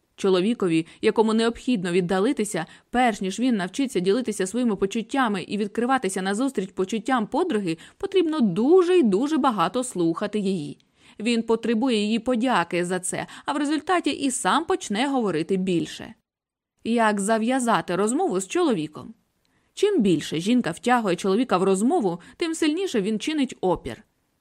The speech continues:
Намагатися змусити його заговорити — це не найкращий метод, особливо якщо партнер у відтягненні. Замість того, щоб шукати відповіді на запитання, як мені його розговорити, жінці варто було б запитати себе, як мені досягти більшої близькості,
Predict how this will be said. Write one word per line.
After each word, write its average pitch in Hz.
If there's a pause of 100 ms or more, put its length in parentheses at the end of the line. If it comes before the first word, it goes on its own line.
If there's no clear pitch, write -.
(180)
Намагатися 190
змусити 208
його 208
заговорити — 196 (220)
це 320
не 294
найкращий 285
метод, 165 (140)
особливо 330
якщо 294
партнер 240
у 277
відтягненні. 165 (480)
Замість 185
того, 208
щоб 185
шукати 190
відповіді 180
на 180
запитання, 185 (200)
як 196
мені 202
його 208
розговорити, 185 (260)
жінці 392
варто 339
було 254
б 269
запитати 240
себе, 175 (240)
як 277
мені 208
досягти 220
більшої 214
близькості, 196